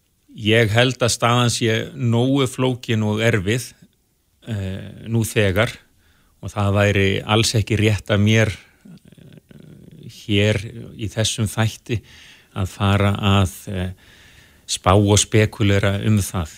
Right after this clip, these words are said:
Eh, vandinn er nógu mikill fyrir þótt ég myndi, þannig að það yrði ekki skynsamlegt að mér að, að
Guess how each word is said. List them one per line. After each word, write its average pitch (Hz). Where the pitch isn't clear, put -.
Eh, 95
vandinn 107
er 117
nógu 117
mikill 117
fyrir 110
þótt 98
ég 110
myndi, 101
þannig 92
að 87
það 98
yrði 95
ekki 104
skynsamlegt 113
að 107
mér 107
að, 92
að 95